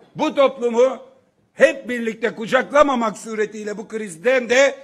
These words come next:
çıkmayı ve bunun üzerinden otoriteyi sürdürmeyi,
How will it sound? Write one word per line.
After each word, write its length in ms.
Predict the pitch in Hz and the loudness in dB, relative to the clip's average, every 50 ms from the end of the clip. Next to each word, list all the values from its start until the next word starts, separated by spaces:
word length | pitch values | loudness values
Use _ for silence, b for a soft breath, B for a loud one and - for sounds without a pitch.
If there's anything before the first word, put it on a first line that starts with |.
| - _ _ _ _ | -20 _ _ _ _
çıkmayı 680 | - - 247 - - 214 214 202 214 247 285 294 285 285 - - _ _ _ _ _ | -6 -6 -6 -6 -4 -4 -2 0 2 2 2 2 0 -4 -12 -20 _ _ _ _ _
ve 160 | 185 226 202 | -4 -4 -4
bunun 240 | 202 254 277 302 285 | -4 -4 -2 -2 -2
üzerinden 680 | 269 220 175 226 226 233 220 247 277 285 294 277 - - _ _ _ _ _ - | -4 -4 -4 -4 -4 -4 -2 0 0 0 0 -2 -8 -16 _ _ _ _ _ -2
otoriteyi 640 | 233 220 220 220 247 254 269 - - 233 220 202 156 - _ _ _ _ | 0 0 2 2 2 2 0 -2 -4 -6 -6 -6 -8 -12 _ _ _ _
sürdürmeyi, 840 | - - 214 262 247 220 202 220 202 202 208 214 240 262 269 247 | -12 -8 -8 -6 -6 -6 -6 -6 -4 -4 -4 -4 -4 -6 -6 -8